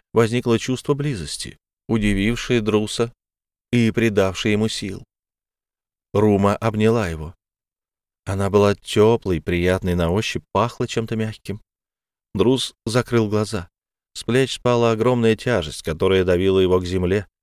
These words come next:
душила, лишала ясности восприятия. Он вздохнул с облегчением, и свободное дыхание подстегнуло его мысли, которые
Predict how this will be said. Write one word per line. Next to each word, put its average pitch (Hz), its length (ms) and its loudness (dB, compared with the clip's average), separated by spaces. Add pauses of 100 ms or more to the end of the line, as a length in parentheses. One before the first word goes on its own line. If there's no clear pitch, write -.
(120)
душила, 104 640 0 (540)
лишала 120 520 2
ясности 110 920 -2
восприятия. 104 920 -6 (400)
Он 113 100 4
вздохнул 107 500 2
с - 100 -6
облегчением, 92 640 -2
и - 20 -12
свободное 92 520 -2
дыхание 104 440 -2
подстегнуло 104 640 -2
его 107 220 2
мысли, 131 460 -2
которые 131 560 2